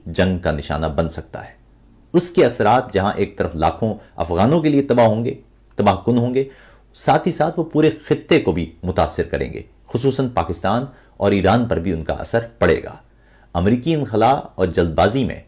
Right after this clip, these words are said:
तालिबान के साथ डील की अमरीकी कोशिश बताती है कि अभी अफगान कौम को एक तवील मुद्दत आग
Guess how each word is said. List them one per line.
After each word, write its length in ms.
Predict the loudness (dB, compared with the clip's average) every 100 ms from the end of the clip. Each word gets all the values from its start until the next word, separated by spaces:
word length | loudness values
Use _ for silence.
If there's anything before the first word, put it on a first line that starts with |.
| 0
तालिबान 400 | 2 2 0 -2
के 80 | -4
साथ 320 | -2 -2 -2
डील 240 | 2 2 2
की 180 | -2
अमरीकी 280 | -4 -4 -6
कोशिश 340 | -2 -2 -2 -4
बताती 360 | -4 -4 -6
है 160 | -14 -14 _ _ _ -4
कि 60 |
अभी 220 | -4 0 -2
अफगान 380 | -2 -4 -4 -6 0
कौम 280 | 2 2 -2
को 180 | -2 -2 -2 -8 -20 -8
एक 200 | -6 -6 -4
तवील 300 | 0 2 2
मुद्दत 460 | 0 -4 -10 -12 -18 _ _ 0
आग 340 | 2 4 0